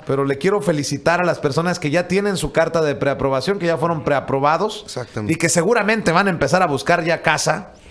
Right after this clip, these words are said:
Speaker 1: Voy a dar los apellidos nada más, porque luego no vaya a ser la de malas. Eh, don Alejan-, eh, don Alejandro, la señora Muñoz,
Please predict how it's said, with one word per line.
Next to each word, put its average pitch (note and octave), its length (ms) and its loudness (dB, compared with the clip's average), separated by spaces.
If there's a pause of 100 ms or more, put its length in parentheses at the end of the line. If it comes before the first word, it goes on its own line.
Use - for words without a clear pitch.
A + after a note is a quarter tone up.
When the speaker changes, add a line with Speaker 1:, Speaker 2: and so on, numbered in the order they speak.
(160)
Speaker 1:
Voy F3+ 160 2
a - 20 2
dar A3+ 160 2
los A#3 140 2
apellidos D#3 500 2
nada C3+ 240 0
más, D3 220 0
porque C3 280 -2
luego D#3+ 360 0 (400)
no F3+ 160 2
vaya F#3 180 2
a D#3 60 0
ser F#3 160 0
la E3+ 100 4
de C#3 140 0
malas. D#3+ 500 2 (480)
Eh, D#3 240 2
don F3+ 160 4
Alejan-, F#3 500 2 (200)
eh, B2+ 100 -4
don D#3 460 0
Alejandro, A#3 880 2 (640)
la F3 140 6
señora G3+ 360 2
Muñoz, G#3 800 2